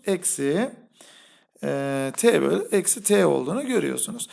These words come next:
Şimdi ben burada dikkat, e, şöyle bir şey yapayım. Yani elimdeki ifadeyi,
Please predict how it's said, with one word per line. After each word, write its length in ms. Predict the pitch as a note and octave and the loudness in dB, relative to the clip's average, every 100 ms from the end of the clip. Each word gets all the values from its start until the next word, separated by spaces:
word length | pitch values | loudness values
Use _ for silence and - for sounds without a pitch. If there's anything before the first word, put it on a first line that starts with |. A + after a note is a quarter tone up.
| - - | -18 -18
Şimdi 220 | - A3 D4 | -8 -4 -2
ben 180 | E4 | -2
burada 200 | D4 C#4 | -2 -2
dikkat, 400 | C4+ C#4 C4+ C4+ | -4 0 0 2
e, 140 | A#3 A3+ | 0 2
şöyle 240 | C#4+ B3+ | 2 2
bir 40 | E3 | 2
şey 160 | D3+ | 2
yapayım. 320 | C#3 F3+ A#3 | 2 0 0
Yani 160 | A3+ G3+ | 2 4
elimdeki 400 | G3+ G3+ G3+ G#3 | 4 2 -2 -2
ifadeyi, 600 | G3 G3 G3 G3+ G3 F#3+ | 0 6 6 4 2 0